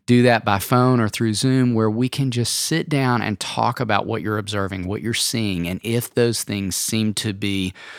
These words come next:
moving beyond problematic into some really concerning space. So just to put another set of eyes on it, I think is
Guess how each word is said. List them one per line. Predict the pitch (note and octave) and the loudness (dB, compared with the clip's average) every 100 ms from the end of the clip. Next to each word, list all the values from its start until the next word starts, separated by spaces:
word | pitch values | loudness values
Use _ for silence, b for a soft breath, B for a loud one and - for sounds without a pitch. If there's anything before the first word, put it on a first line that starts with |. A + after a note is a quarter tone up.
| B - | B -2
moving | A2 A#2 A#2 A#2+ A2 | 2 4 4 2 2
beyond | G#2 G2+ G2+ G2+ G2+ F#2+ | 0 0 0 0 -2 -2
problematic | G2 G2 G2 G2 F#2+ F#2+ F#2 - | -2 -2 -2 -2 0 -2 -6 -8
into | G2+ G2 F#2+ - G2+ F#2+ | -6 -4 -4 -4 -4 -4
some | F#2+ G2+ G2+ | -4 -4 -4
really | G2+ G2 | -4 -4
concerning | - A#2+ - A2+ A#2 | -6 -6 -4 -4 -4
space. | A2+ - G#2 G#2+ | -6 -4 -6 -4
So | - B2+ | -4 -4
just | A2+ C#3 | -4 -4
to | C#3+ | -4
put | - D3 C#3 | -2 0 2
another | B2 A2+ A2 | 2 2 0
set | - G#2 | 0 0
of | G2 | 2
eyes | F#2+ F#2+ F#2 | 2 2 0
on | F#2+ | -4
it, | F#2 | -6
I | G#2+ | -6
think | G#2 G#2+ F2+ | -6 -6 -6
is | F#2 | -8